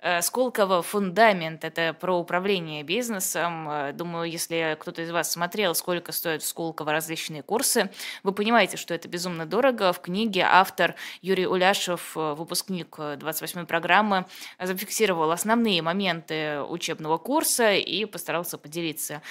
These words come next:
э, с широкой аудиторией этими материалами. Возможно, это будет вам полезно, возможно, вы это сможете применить на практике, может быть, вы просто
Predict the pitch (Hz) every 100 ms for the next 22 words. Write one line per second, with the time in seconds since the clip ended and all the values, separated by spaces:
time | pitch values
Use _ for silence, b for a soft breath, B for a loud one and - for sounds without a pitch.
0 | B B B 165 160 196 185 165 156 170
1 | 175 190 214 180 170 160 180 - 170 170
2 | 175 180 269 277 254 226 196 160 147 170
3 | 240 240 202 185 185 165 165 151 135 214
4 | 156 160 175 226 160 156 156 156 151 156
5 | - 175 160 156 160 160 151 160 151 190
6 | 240 - 165 190 175 165 156 170 175 -
7 | 175